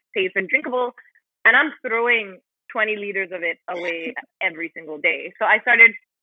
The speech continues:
Speaker 1: you know, I made a tank for my R O water, and now I use it to feed my upstairs, uh, kitchen garden. So I just started thinking
Speaker 2: Yeah.
Speaker 1: a lot more about sustainability, and, like, one of the things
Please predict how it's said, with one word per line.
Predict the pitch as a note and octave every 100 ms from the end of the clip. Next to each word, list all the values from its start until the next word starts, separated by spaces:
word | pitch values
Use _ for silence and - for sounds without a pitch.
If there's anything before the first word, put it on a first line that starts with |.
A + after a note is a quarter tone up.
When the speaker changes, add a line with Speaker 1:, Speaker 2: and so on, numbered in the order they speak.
| -
Speaker 1:
you | G#3
know, | F#3 E3+ _ -
I | D3+ G3
made | G#3 G3
a |
tank | A3+ G3 F#3+
for | G3+
my | F#3 F3
R | F3 F3
O | F#3
water, | F#3+ F#3 F#3
and | F#3
now | F#3
I | F#3
use | G3 G#3 G3+
it | G3+
to | -
feed | G3 F#3
my | F3 E3+ F3
upstairs, | F3 - F3+ E3+ - E3
uh, | D3+ -
kitchen | F#3+ F3
garden. | E3 C#3 E3 C#4+ _ _ _ _ _ _ _ _ _ _ A#3+
So | A3+ - - - -
I | A#3
just | D#4+
started | E4 D#4 D#4
thinking | B3 B3+ B3+
Speaker 2:
Yeah. |
Speaker 1:
a | A3+ G3
lot | F#3
more | F#3+ F#3
about | F3+ E3+ -
sustainability, | F#3 F#3+ F#3 F#3+ F#3+ F#3 F#3 -
and, | G3
like, | G3+ F#3+
one | G#3+ A#3
of | A#3
the | A#3
things | - G#3+ G#3+ G#3+